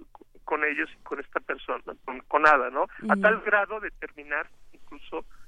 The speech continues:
Speaker 1: con problemas psiquiátricos, Ada.
Speaker 2: Ujú.
Speaker 1: Eh, esa bipolaridad que también se reflejaba en sus dos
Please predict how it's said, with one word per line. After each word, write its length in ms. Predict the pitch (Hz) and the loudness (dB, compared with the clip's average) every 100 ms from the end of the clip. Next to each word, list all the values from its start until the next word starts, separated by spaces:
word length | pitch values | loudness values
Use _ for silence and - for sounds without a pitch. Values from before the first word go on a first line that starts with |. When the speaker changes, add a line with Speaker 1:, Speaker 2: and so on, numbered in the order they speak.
| - | -10
Speaker 1:
con 140 | - | -8
problemas 400 | 147 147 151 156 - | -2 0 2 0 -8
psiquiátricos, 800 | 165 - 202 - 196 - - - | -6 0 0 0 -14 -14 -14 -4
Ada. 260 | 180 190 165 | -2 -2 -4
Speaker 2:
Ujú. 220 | 185 196 - - - | -8 -12 -16 -20 -10
Speaker 1:
Eh, 680 | 143 139 135 131 135 135 156 147 | -6 -4 -2 -4 -6 -8 -8 -6
esa 500 | - 160 156 143 131 - - | 0 2 2 0 -4 -10 -16
bipolaridad 920 | 151 - 143 147 143 151 151 170 185 - - - _ - | -10 -4 0 2 0 0 2 4 2 -8 -20 -20 _ -20
que 80 | - | -10
también 380 | 147 151 160 156 | -10 -6 -8 -6
se 80 | 190 | -6
reflejaba 760 | 170 - 147 - 151 156 180 - | -6 -8 -10 -2 2 2 0 -4
en 160 | 151 143 | -12 -12
sus 240 | - 135 | -12 -12
dos 140 | 139 | -14